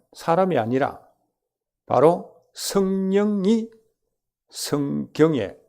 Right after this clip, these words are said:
저자가 되어지는 겁니다. 어, 그리고 또한, 음, 한 곳을 더 보면은요, 오늘 우리가 읽은 말씀 속에서도 나옵니다.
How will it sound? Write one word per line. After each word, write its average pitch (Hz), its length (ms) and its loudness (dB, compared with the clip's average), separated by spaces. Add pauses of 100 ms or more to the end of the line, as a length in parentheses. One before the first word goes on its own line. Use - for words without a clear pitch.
(400)
저자가 113 640 0 (180)
되어지는 - 400 -12
겁니다. - 400 -20 (1400)
어, 156 220 8
그리고 190 360 8
또한, 175 400 8 (360)
음, 117 680 -6
한 135 200 0
곳을 143 240 6
더 120 160 2
보면은요, 98 720 0 (180)
오늘 135 220 2
우리가 123 320 4
읽은 110 240 -2
말씀 117 340 -4
속에서도 92 480 -10
나옵니다. 71 500 -18